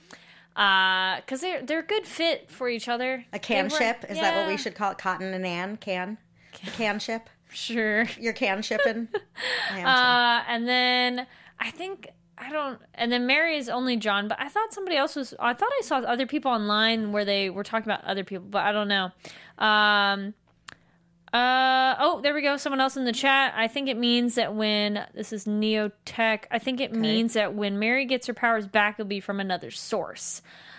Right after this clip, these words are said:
Speaker 1: I agree. I hope she gets her powers from some other source. I don't know what. Wouldn't that be, uh, like, interesting? Okay, I guess this is irony. I always hate when people use that wor-, the ir-, word irony wrong.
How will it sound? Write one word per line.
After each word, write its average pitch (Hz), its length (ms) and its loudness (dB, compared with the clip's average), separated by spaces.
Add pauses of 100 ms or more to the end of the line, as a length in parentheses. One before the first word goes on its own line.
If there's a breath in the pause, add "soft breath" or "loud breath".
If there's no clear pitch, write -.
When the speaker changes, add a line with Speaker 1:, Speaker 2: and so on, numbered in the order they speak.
(100)
Speaker 1:
I 277 680 4
agree. 208 600 -2
I 190 180 0
hope 233 320 -2
she - 160 -6
gets 226 160 -2
her 240 80 -6
powers 214 340 -2
from 214 140 -8
some 262 220 -6
other 294 180 -2
source. 240 600 -4 (140)
I 233 100 2
don't 226 200 -2
know 226 220 2
what. 208 540 -2 (340 soft breath)
Wouldn't 349 160 0
that 554 80 4 (260)
be, 220 40 -8
uh, 208 40 -10 (380)
like, 240 260 -2
interesting? 277 840 -2 (600 soft breath)
Okay, 175 240 -2 (240)
I 208 40 -12
guess 196 160 -6
this 208 160 -4
is 190 100 -10
irony. 185 380 -2
I - 40 -8
always 190 180 -8
hate 196 100 -10
when 185 80 -12
people 190 240 -12
use 185 160 -12
that 190 140 -8
wor-, 185 200 -8
the 185 100 -6
ir-, 185 380 -8
word 202 200 -4
irony 185 360 -4
wrong. 180 240 -6